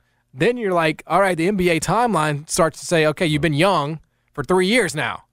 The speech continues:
It's time to start winning. It's time to start doing some material, you know, good things on the court rather than just be this theoretical team in fifteen years, you know, or whatever, you know, eight." You know, Grizzlies made it right now.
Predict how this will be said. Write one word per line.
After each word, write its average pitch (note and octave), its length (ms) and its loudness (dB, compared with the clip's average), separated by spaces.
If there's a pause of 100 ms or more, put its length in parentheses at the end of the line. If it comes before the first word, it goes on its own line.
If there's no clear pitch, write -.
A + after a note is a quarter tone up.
(220)
It's - 80 -20
time F#3 160 2
to - 20 0
start E3 240 0
winning. E3+ 260 0
It's - 80 -18
time F#3 140 0
to F#3 40 -2
start E3+ 200 0
doing F#3 220 0
some D#3 160 -2
material, F#3 580 0 (340)
you F3 80 0
know, C#3 300 0 (120)
good F3 240 0
things F3+ 600 -2 (180)
on E3+ 140 2
the D#3+ 80 -2
court G#3 380 -2 (320)
rather D#3+ 200 2
than D#3 180 -2
just C#3+ 200 -4
be E3 220 2
this D3+ 320 -4 (320)
theoretical E3 840 0 (520)
team F#3 340 0
in C#3 100 -2
fifteen F3 460 -2
years, E3+ 560 -2 (360)
you C#3+ 100 -4
know, C#3 180 2
or C#3+ 160 -2
whatever, C#3 560 2
you C3 80 -20
know, B2 160 -14
eight." E3 320 -4 (580)
You - 120 -12
know, C3+ 180 -2
Grizzlies D#3 440 0
made D3+ 200 2
it C3+ 60 0
right C#3+ 260 0
now. D3 400 -2